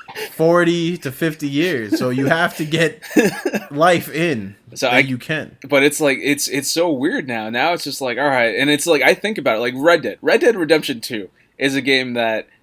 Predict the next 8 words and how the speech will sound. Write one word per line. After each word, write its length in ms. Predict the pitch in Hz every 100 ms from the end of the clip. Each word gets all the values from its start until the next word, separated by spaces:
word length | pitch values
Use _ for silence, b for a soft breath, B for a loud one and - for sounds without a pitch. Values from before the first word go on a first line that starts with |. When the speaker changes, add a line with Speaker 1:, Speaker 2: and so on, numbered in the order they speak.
| -
Speaker 2:
it's 200 | 123 -
very 400 | 110 135 151 139
good. 260 | 117 101 - -
I 120 | 117
very 300 | 120 135 147
much 220 | 143 135 139
like 240 | 123 117
it. 140 | 101